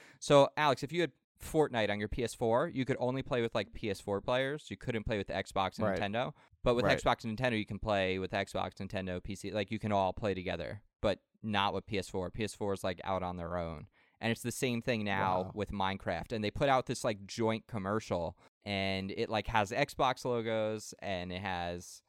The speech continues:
Speaker 1: like, Nintendo logos. It's a Nintendo commercial. It's on their channel, and they're like, "Oh, it's better when we can play together." And then they even did this amazing tweet thread today about, like, Nintendo said, like, "Oh, hey,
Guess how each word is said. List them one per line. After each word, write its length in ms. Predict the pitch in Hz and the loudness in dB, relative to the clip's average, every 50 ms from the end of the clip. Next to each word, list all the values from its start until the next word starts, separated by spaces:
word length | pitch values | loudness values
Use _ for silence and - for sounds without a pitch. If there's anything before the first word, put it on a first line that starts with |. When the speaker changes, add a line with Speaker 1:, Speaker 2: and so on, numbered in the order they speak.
| _ _ _ _ _ - | _ _ _ _ _ -6
Speaker 1:
like, 200 | - 98 92 - | -4 -4 -4 -4
Nintendo 460 | - 95 95 - 143 143 135 131 127 120 | -4 -6 0 2 2 2 4 4 2 2
logos. 400 | 120 117 113 110 110 107 104 107 | 2 2 2 2 0 0 0 -2
It's 140 | 98 - - | -4 -4 -2
a 40 | 104 | -2
Nintendo 480 | 98 101 - - 131 127 120 120 113 | -2 -2 0 2 2 4 4 4 2
commercial. 400 | - 110 101 98 101 - - 95 | 2 0 0 0 0 0 0 -2
It's 100 | 92 - | -2 -2
on 160 | 98 95 98 98 | -2 -2 -2 -2
their 120 | 95 95 | -4 -4
channel, 440 | - - 101 87 90 92 95 104 110 | -2 -2 -2 -2 0 0 0 0 0
and 100 | 107 98 | 0 -2
they're 120 | 90 90 90 | -2 -2 -2
like, 260 | 90 87 90 90 - - | -2 -2 -2 -4 -4 0
"Oh, 180 | 95 123 123 | 2 4 4
it's 140 | 113 - - | 4 2 0
better 340 | - - 107 - 107 107 101 | -2 0 2 4 4 4 4
when 120 | 98 98 | 4 2
we 80 | 98 95 | -2 -2
can 160 | - 104 98 | -4 -4 -4
play 180 | - 110 98 95 | 0 0 0 0
together." 480 | 90 90 107 113 120 117 117 117 117 - - - - - - | 2 2 2 2 2 2 2 0 -2 -4 -10 -20 -16 -6 0
And 140 | 131 135 | 2 4
then 120 | 151 160 156 | 4 4 4
they 80 | 156 | 4
even 200 | 156 151 139 135 | 2 2 2 2
did 160 | 117 127 120 120 | 0 0 0 0
this 220 | 123 - - - | 0 -2 -2 -4
amazing 560 | 117 110 110 107 113 117 127 120 120 110 107 - | -4 -2 0 0 0 0 0 0 0 -2 -4 -4
tweet 380 | - - 117 123 131 269 - | -6 -4 -4 -2 -2 -2 -2
thread 260 | - 107 95 90 90 - | 0 0 2 0 0 -2
today 500 | - 104 92 87 85 85 82 90 95 - _ _ _ _ _ | -2 -2 0 0 0 0 -2 -4 -6 -10 _ _ _ _ _
about, 520 | - 113 101 113 107 104 104 101 95 - - | -4 0 4 6 6 8 8 6 4 2 2
like, 480 | 110 101 95 95 92 - - - - _ _ _ 107 | 2 2 2 2 0 -4 -8 -20 -20 _ _ _ -4
Nintendo 440 | 117 113 104 - 131 117 113 110 107 | -4 -4 -2 0 0 0 2 0 0
said, 200 | - 123 110 107 | -2 -2 -2 0
like, 160 | 110 104 - | 0 0 2
"Oh, 160 | 151 160 143 | 4 4 4
hey, 480 | 131 139 156 165 156 127 101 92 90 | 4 4 2 2 2 2 0 -2 -4